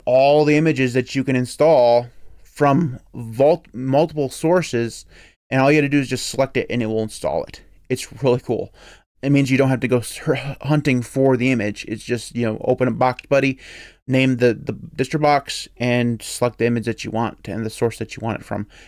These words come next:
and install it. That's all you do. It's really cool. So if you're into distro box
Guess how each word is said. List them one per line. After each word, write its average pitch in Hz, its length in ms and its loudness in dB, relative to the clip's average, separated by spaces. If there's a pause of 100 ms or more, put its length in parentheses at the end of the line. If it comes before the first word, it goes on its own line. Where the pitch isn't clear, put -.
(140)
and 110 420 -4 (340)
install 139 300 -4
it. - 80 -12 (180)
That's - 180 -10
all 123 80 4
you 123 100 2
do. 120 140 -4 (220)
It's - 160 -14
really 123 220 2
cool. 117 260 -2
So 123 140 -2
if - 100 -6
you're 127 160 4
into 156 160 2
distro 156 240 -2
box 117 420 0